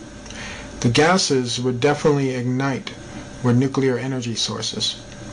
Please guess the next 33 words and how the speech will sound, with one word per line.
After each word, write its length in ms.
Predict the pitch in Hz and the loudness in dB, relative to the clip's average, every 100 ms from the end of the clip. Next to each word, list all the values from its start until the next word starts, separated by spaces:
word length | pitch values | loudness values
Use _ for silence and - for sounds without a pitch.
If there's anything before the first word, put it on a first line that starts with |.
| - - - - | -12 -12 -6 2
This 240 | 139 - | 4 6
is 100 | 147 | 4
why 220 | 147 139 | 4 4
deep 400 | 123 135 143 139 | 2 4 4 2
interstellar 560 | 135 131 120 - 123 120 | -2 -2 0 0 0 -2
travel 460 | - 131 123 110 | 0 2 2 0
is 160 | 110 - | -4 -4
not 200 | 110 - | -4 -4
possible, 460 | - 113 - 120 - - - - - - - - - - | -2 -2 -2 -6 -8 -12 -14 -14 -14 -12 -12 -12 -6 2
because 680 | 120 131 123 117 - - - - - - - - - | 2 4 4 2 0 -4 -10 -12 -12 -12 -10 -10 -2
the 100 | 127 | 6
more 260 | 127 143 151 | 8 8 6
and 80 | 147 | 6
more 220 | 143 135 | 2 0
further 400 | - 151 147 135 | 4 6 8 6
you 160 | 123 117 | 0 -2
go 220 | 131 127 | 0 0
out 220 | 127 - | -2 -2
into 180 | 120 - | -2 0
space, 500 | - - 143 127 - | -2 2 2 2 0
the 100 | 120 | 0
more 200 | 120 123 | 0 0
and 80 | 123 | -2
more 120 | 117 | -2
dangerous 580 | 120 131 123 110 98 101 | -2 -2 -2 -4 -6 -6
it 100 | 107 | -6
becomes 380 | 101 104 101 - | -4 -4 -4 -4
to 40 | |
travel. 420 | - 104 101 113 - - - - - - - - - - - - - | -4 -4 -2 -6 -8 -12 -14 -12 -10 -10 -10 -10 -10 -10 -10 -10 -2
So 280 | - 147 135 | 4 6 6
if 120 | 135 | 6
there 200 | 180 226 | 4 6
was 600 | 208 156 123 - - - | 6 2 0 -2 -4 -8